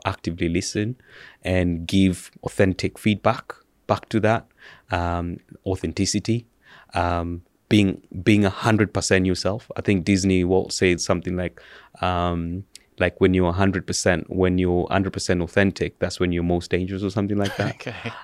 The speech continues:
Speaker 1: And, um, and the last one, oh, I forgot the last one. Oh, diversity. And diversity is essentially diversity of thought. Uh, basically,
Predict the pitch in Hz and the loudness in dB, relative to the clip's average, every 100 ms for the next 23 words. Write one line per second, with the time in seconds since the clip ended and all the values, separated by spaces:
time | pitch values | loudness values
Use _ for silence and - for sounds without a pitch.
0 | - 92 92 90 87 - 90 87 87 85 | -6 0 4 4 2 0 2 2 2 -2
1 | 87 _ _ _ _ _ _ - - 107 | -6 _ _ _ _ _ _ -16 -8 -4
2 | 101 98 98 98 107 - 107 104 104 104 | -2 0 2 2 2 0 0 0 2 2
3 | 101 104 - _ _ - - 110 - - | 0 -2 -8 _ _ -10 -4 -4 -6 -20
4 | 92 - 87 95 90 87 - 85 85 - | -14 -10 -6 -4 -2 -4 -6 -10 -10 -12
5 | - - 101 90 82 87 - 85 87 _ | -12 0 2 2 2 0 -2 -8 -8 _
6 | _ - - _ - 92 87 82 95 90 | _ -20 -20 _ -2 0 2 2 2 4
7 | 98 98 95 92 90 90 90 87 82 - | 2 2 -2 2 2 0 0 0 0 -2
8 | - 87 85 87 82 87 85 87 - - | 0 0 2 0 0 0 2 2 0 -4
9 | 78 - - 92 - - _ _ - _ | -6 -6 0 0 0 -12 _ _ -20 _
10 | - 92 85 82 - 87 - 87 90 82 | -4 0 0 -2 -2 -2 -2 -4 -2 -2
11 | 85 | -4